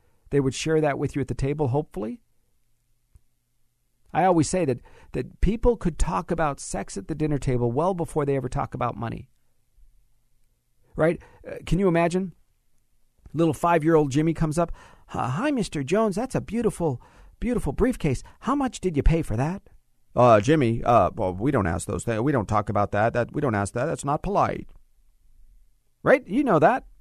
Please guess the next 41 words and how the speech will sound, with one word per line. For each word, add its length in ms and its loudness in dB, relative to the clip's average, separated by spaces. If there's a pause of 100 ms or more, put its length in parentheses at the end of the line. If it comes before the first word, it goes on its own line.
(1700)
But 140 4
you 120 -2
can 120 0
be 120 4
fifteen 420 -2
years 220 2
old 400 2
and 140 0
you 60 2
can 140 0
ask 240 -4
about 240 0
sex 280 -4
at 80 -10
the 80 -4
dinner 220 -2
table, 300 -2
and 80 -4
we're 80 0
supposed 240 -4
to 80 -10
be 60 -2
open-minded. 580 -4 (880)
Let's 140 -10
talk 180 0
about 240 -2
it. 140 -8 (1120)
I, 80 -4 (100)
I'm 180 0
glad 280 0
you're 80 0
sharing. 640 -8 (1500)
But 100 0
ask 260 -2
your 60 -4
dad 200 4
how 100 0
much 180 -2
money 220 0
he 80 2
makes. 480 -4